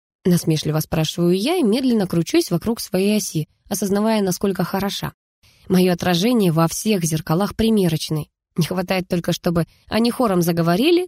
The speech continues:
"Ты на свете всех милее, всех румяней и белее". И еще бы, в платье ценой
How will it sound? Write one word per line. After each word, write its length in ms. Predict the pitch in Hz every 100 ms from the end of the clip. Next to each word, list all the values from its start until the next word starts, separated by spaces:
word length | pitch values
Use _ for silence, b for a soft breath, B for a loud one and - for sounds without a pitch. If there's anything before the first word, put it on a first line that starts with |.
| - -
"Ты 140 | 170
на 100 | 156
свете 340 | - 165 156
всех 300 | 156 - 160
милее, 420 | 165 160 269 392 359
всех 340 | - 240 -
румяней 600 | 175 170 180 320 320 330
и 120 | - 233
белее". 460 | 175 160 165 156 - _ -
И 60 | 220
еще 500 | 233 226 - 247 214
бы, 160 | 165 - _ _
в 120 | -
платье 400 | 190 220 294 175
ценой 400 | - 180 247 196